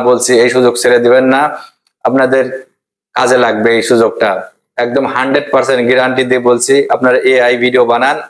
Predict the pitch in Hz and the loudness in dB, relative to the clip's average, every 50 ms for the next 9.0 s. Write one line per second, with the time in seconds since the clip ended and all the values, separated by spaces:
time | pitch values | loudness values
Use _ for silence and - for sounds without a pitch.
0 | - 113 113 - 131 127 - - 131 127 131 139 147 143 - _ _ _ _ - | -6 -6 -4 -2 -2 -2 0 0 0 0 2 0 -2 -4 -8 _ _ _ _ -4
1 | 113 117 117 110 - - 120 117 120 120 120 - - - - - _ _ _ _ | -2 -2 -2 -2 -2 -2 -2 0 0 0 0 0 -2 -6 -12 -14 _ _ _ _
2 | _ _ _ _ 120 120 127 127 120 113 113 113 117 117 113 117 113 113 110 113 | _ _ _ _ -2 0 2 2 2 2 0 0 0 0 0 -2 -2 -4 -4 -2
3 | 117 117 117 113 - 120 113 110 110 110 110 104 98 92 - _ _ _ _ _ | -2 -2 -2 -2 0 0 0 0 0 0 0 -2 -2 -6 -12 _ _ _ _ _
4 | _ _ _ _ _ _ _ _ _ _ _ - - - - - 123 123 127 127 | _ _ _ _ _ _ _ _ _ _ _ -16 -16 -16 -10 -6 -4 -2 0 0
5 | 127 127 123 - - - _ _ _ _ _ _ _ - - - 131 131 139 135 | 0 0 -2 -4 -10 -20 _ _ _ _ _ _ _ -6 -2 -2 0 2 2 2
6 | - - 131 123 123 123 127 123 120 - 139 131 131 120 120 123 123 127 127 127 | 2 0 0 0 2 2 0 0 0 -2 -2 0 0 0 0 0 0 2 2 2
7 | 123 - - - - _ _ - 117 123 117 123 120 117 - 135 131 127 110 120 | 0 0 -4 -10 -20 _ _ -2 -2 0 0 0 0 0 0 0 0 0 0 0
8 | 123 127 131 131 127 123 127 127 123 123 127 123 - - 127 127 127 123 120 | 2 2 2 2 2 0 0 0 0 0 0 2 2 2 2 2 2 2 0